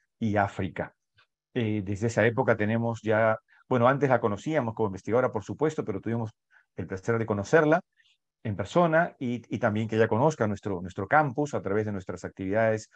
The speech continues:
académicas y en esta oportunidad también compartir este espacio que la, eh, espacio para esta actividad que se realiza de manera,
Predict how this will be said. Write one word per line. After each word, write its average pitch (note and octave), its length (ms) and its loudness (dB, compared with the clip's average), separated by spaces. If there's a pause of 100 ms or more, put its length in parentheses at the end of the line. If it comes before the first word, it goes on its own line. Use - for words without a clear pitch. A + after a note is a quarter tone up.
(200)
académicas D#3 760 0 (420)
y B2+ 80 -2
en B2+ 80 0
esta B2 140 0
oportunidad A#2+ 560 0
también G#2+ 260 -2
compartir G#2+ 440 -4
este G#2 220 -8
espacio A2 600 -2 (600)
que D#3+ 340 2 (400)
la, A#2 400 2
eh, A#2 120 -2
espacio A#2 400 -4
para A2+ 260 4
esta A2 180 -2
actividad A2+ 460 0
que B2 80 -8
se A#2 140 -2
realiza A2 400 -2
de A2+ 100 -2
manera, A#2+ 500 -2